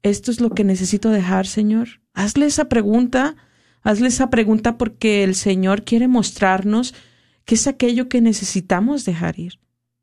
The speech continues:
Él no está para nosotros, "Ay, pues creo que me está diciendo esto o creo que me está diciendo lo otro".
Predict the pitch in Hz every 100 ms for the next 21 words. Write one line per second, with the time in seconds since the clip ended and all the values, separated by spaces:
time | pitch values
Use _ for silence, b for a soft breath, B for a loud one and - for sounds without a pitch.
0 | _ _ _ _ _ 185 214 240 285 -
1 | 269 262 269 269 277 262 226 208 - 208
2 | 214 226 - B B B 180 175 185 180
3 | 233 240 247 294 262 233 220 220 226 220
4 | 214 208 208 - 220 220 196 202 208 208
5 | 240 233 226 214 - 214 208 190 190